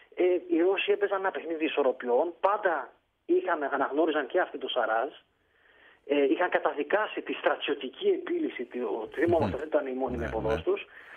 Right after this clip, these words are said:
Speaker 1: δηλαδή, δεν στηρίζαν το, ο Χαφτάρ δεν είναι ελεγχόμενος τους, όπως, φερειπίν, είναι εξαρτώμενος ο Άσαντ στη Συρία,
Speaker 2: Ακριβώς.
Speaker 1: ειδικά όσο μένονταν ο εμφύλιος. Ο Χαφτάρ έχει πιο πολύ, αυτός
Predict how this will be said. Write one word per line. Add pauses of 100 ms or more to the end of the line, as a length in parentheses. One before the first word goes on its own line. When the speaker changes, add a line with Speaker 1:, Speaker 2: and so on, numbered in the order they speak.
Speaker 1:
δηλαδή,
δεν
στηρίζαν
το,
ο (100)
Χαφτάρ (140)
δεν
είναι (100)
ελεγχόμενος
τους, (260)
όπως,
φερειπίν,
είναι
εξαρτώμενος
ο
Άσαντ (120)
στη
Συρία,
Speaker 2:
Ακριβώς. (240)
Speaker 1:
ειδικά
όσο
μένονταν
ο
εμφύλιος.
Ο
Χαφτάρ
έχει (180)
πιο
πολύ,
αυτός